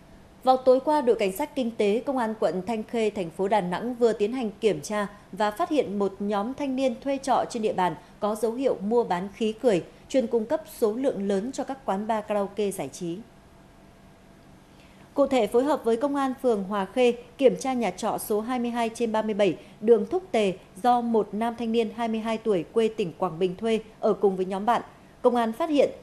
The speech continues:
ở đây có chứa hai mươi hai bình khí cười N hai O loại ba ki-lô-gam và mười bốn vỏ bình kim loại đã qua sử dụng, bốn túi vải đựng bình khí,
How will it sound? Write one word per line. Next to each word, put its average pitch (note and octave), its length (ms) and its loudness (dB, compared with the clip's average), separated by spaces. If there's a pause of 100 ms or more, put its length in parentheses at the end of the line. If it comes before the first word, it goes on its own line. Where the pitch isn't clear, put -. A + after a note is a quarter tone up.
(120)
ở A3 140 4
đây A#3+ 160 2
có A#3+ 180 -6
chứa A3 240 0
hai C4+ 240 -4
mươi C4 140 -2
hai B3 240 -4
bình G3+ 320 0
khí G#3 140 -2
cười G3+ 320 2 (300)
N A#3 80 0 (220)
hai A3 140 -2
O A3 240 2 (180)
loại F#3 340 0
ba G#3+ 160 -2 (100)
ki-lô-gam G#3+ 420 0 (300)
và A3 220 0
mười G#3+ 320 2
bốn G#3 360 0 (380)
vỏ G#3 220 4
bình G3 220 0
kim C4 220 -4
loại A#3 160 0
đã F3 140 -2
qua A#3+ 160 -2
sử A3 220 -4
dụng, F#3+ 220 0 (320)
bốn G#3+ 220 4
túi B3+ 180 -2
vải G#3+ 340 0
đựng G3+ 220 0
bình G3 180 0 (100)
khí, G#3+ 280 0